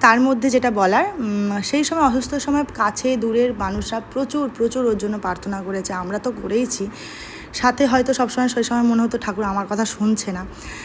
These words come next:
সাথে যেটা হয়েছে, পরে এসে আমরা ওখান থেকে ওকে ভালো করে নিয়ে আসার পর বুঝতে পেরেছি প্রচুর, প্রচুর মানুষের আশীর্বাদ ওর মাথার ওপর ছিল। প্রচুর জনে মানুষ, আহ, মানে, কি বলবো, ঠাকুরের কাছে মানত করেছে, কাছে দূরে। আমার সমস্ত স্টুডেন্টরা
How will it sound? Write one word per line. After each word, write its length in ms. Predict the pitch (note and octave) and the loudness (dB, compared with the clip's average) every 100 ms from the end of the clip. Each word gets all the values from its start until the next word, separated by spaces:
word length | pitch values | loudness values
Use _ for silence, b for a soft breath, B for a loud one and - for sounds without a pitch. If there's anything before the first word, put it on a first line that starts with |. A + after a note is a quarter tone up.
| B - | B -4
সাথে 580 | B3 A#3 C4 C4 B3+ A3+ | -2 2 4 4 2 0
যেটা 240 | A3+ B3 | 0 2
হয়েছে, 320 | A#3+ C4+ C4 | 4 2 2
পরে 340 | C4+ A3 A3 B3 | -2 0 2 4
এসে 260 | A3+ - | 2 2
আমরা 220 | A#3+ A#3 A3+ | 0 0 0
ওখান 240 | A3 A#3 | 0 0
থেকে 120 | A#3 | 0
ওকে 160 | A3+ A3+ | 0 -2
ভালো 300 | F#3+ G3+ G#3 | -2 -2 0
করে 160 | A3 | -2
নিয়ে 140 | A3+ A3 | -2 -2
আসার 220 | G3+ A3+ | -4 -2
পর 140 | A3+ | -2
বুঝতে 260 | G3+ G3+ - | -4 -4 -2
পেরেছি 220 | A3+ A3+ A#3+ - | -2 -2 -8 -4
প্রচুর, 540 | B3+ B3+ D#4 F4 F#4 | -4 -2 0 4 2
প্রচুর 380 | F4+ D4 - C#4+ | 0 -6 -4 0
মানুষের 380 | C4+ A#3+ A#3+ A#3+ | 2 4 2 0
আশীর্বাদ 500 | G3 G#3 G3 G#3 G3+ | 0 -2 0 0 0
ওর 140 | F#3 | -4
মাথার 300 | F#3 E3+ F#3 | -6 -8 -8
ওপর 220 | F3+ F#3+ F#3 | -8 -8 -6
ছিল। 340 | - F3+ F#3+ A#3 B B B B | -4 -4 -6 -8 B B B B
প্রচুর 320 | A#3+ A#3 B3+ A#3+ | 2 2 2 0
জনে 220 | A#3 A3 | 0 0
মানুষ, 480 | G3+ G3 F#3+ - - | 0 -4 -6 -6 -4
আহ, 600 | F3+ F3 E3+ D3+ - - - - | -4 -4 -6 -6 -6 -6 -8 -10
মানে, 600 | - - F#3 F#3 F3+ - - - | -8 -4 -4 -4 -4 -8 -10 -4
কি 100 | A#3+ | -2
বলবো, 200 | G3 E3+ | 0 -2
ঠাকুরের 340 | F3+ F#3+ G3+ | -2 -2 -2
কাছে 240 | F#3+ F#3+ G3+ | -2 -2 0
মানত 280 | F#3+ F#3 F#3+ - | 0 -2 -4 -4
করেছে, 360 | G3+ G3+ G#3 G3+ B B B - | -2 -2 -2 -4 B B B 0
কাছে 380 | F#3+ F#3 G3+ G3 | 0 0 -2 -2
দূরে। 420 | F#3+ F#3+ G3+ G#3 | -2 0 0 0
আমার 220 | F#3 F#3+ | -2 -4
সমস্ত 340 | G3 A#3 A#3 B3 | -2 0 0 0
স্টুডেন্টরা 840 | - - F#3+ A3+ A#3 G3+ G3+ G3+ | -2 -4 2 6 6 4 2 0